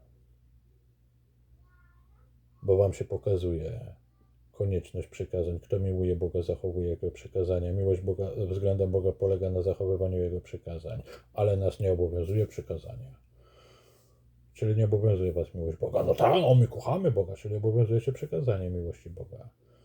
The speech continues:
No tak obowiązuje, no ale dekalog nie obowiązuje. Czyli możesz nienawidzieć teściowej. No nie, nie mogę. Czyli obowiązuje cię miłość bliźniego. No tak, obowiązuje, no bo jesteśmy pod prawem ducha, duch miłości, tak, takie pierdy, tak?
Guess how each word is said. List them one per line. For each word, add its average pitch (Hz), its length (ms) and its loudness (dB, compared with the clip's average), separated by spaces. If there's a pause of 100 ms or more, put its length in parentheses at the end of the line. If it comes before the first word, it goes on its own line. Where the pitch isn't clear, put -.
(1400)
No 92 120 -2
tak 110 180 4
obowiązuje, 110 580 6
no 117 100 8
ale 104 180 4
dekalog 127 360 2
nie 147 120 4
obowiązuje. 90 680 -2 (1600)
Czyli 135 220 4
możesz 104 320 4
nienawidzieć 90 560 -4
teściowej. 87 760 -10 (240)
No 101 80 0
nie, 117 200 10
nie 90 120 4
mogę. 117 480 0 (580)
Czyli 98 240 -2
obowiązuje 117 520 4
cię - 120 -8
miłość 87 340 -4
bliźniego. 90 440 -6
No 117 120 2
tak, 127 320 2
obowiązuje, 95 580 0
no 101 120 2
bo 95 120 -2
jesteśmy 98 360 -4
pod - 140 -10
prawem 87 340 -2
ducha, 120 420 2
duch 127 340 2
miłości, 113 640 0
tak, 131 280 -8
takie - 200 -16
pierdy, 92 520 -12
tak? 156 280 -2